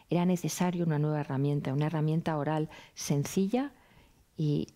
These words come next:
y ya la tienen. Y esos pacientes que necesitaban continuar reduciendo su riesgo cardiovascular y controlarlo, pues también, eh, para ellos va a suponer un gran avance y que va a impactar en su cantidad y calidad de vida.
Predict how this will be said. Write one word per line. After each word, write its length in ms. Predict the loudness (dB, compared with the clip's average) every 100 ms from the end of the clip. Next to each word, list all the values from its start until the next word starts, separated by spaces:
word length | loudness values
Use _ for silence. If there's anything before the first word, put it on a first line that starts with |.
| -2
y 140 | 0
ya 120 | 2
la 140 | 2 0
tienen. 360 | 0 0 -2 0
Y 120 | 0
esos 200 | 0 -2
pacientes 560 | -4 -2 0 0 0 -2
que 80 |
necesitaban 800 | -2 0 -2 -4 0 0 0 0 -4 -12 -20 -10
continuar 720 | -6 -4 0 0 2 0 -4 -10 -20 -14
reduciendo 520 | -4 -2 0 0 0 -2
su 140 | -2
riesgo 300 | -4 -2 -4
cardiovascular 800 | -4 -2 -2 -4 -2 0 0 -4 -12 -20 -10
y 100 | -4
controlarlo, 580 | -2 -2 -2 -2 -2 -2
pues 160 | -4 -2
también, 480 | 0 2 2 0 -2 -12 -20 -12
eh, 340 | -8 -6 -8 -8 -12 -10 -10 -10 -4
para 200 | 0 2
ellos 260 | 2 0 0
va 40 | -4
a 60 |
suponer 640 | -2 -2 -2 0 0 -2 -2
un 180 | -2
gran 480 | 0 -2 -2 0 -2 -2
avance 640 | -2 -2 -2 -2 -2 -2 -6 -20 -10
y 80 | -4
que 120 | 0
va 80 | 0
a 20 |
impactar 520 | 0 -2 -6 -4 -2
en 100 | -2
su 360 | -4 -2 -2 -2
cantidad 440 | -2 -2 0 -2 -2
y 40 |
calidad 320 | -4 -2 -2
de 100 | -2
vida. 280 | -2 -2 -4